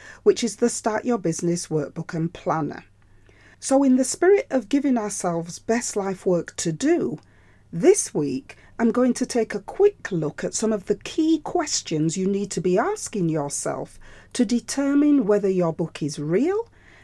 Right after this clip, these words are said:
and if it is, whether you have enough material to write your book. I'm putting out this episode in the spirit of pointing you in the right direction and giving you actions you can take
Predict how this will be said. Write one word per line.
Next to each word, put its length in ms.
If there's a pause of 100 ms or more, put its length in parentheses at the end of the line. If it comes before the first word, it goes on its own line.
(140)
and 140
if 160
it 140
is, 520 (300)
whether 320
you 240
have 460
enough 500
material 920
to 180
write 420
your 240
book. 480 (840)
I'm 200
putting 480
out 200
this 220
episode 680 (320)
in 180
the 100
spirit 520
of 220
pointing 560
you 180
in 140
the 100
right 360
direction 880 (340)
and 180
giving 300
you 320 (100)
actions 600
you 160
can 300
take 680